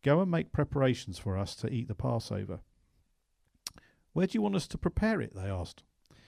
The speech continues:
He replied, 'As you enter the city,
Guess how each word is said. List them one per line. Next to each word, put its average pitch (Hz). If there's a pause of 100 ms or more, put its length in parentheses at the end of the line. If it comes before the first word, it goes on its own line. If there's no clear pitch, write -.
(600)
He 117
replied, 113 (240)
'As 135
you 165
enter 170
the 151
city, 113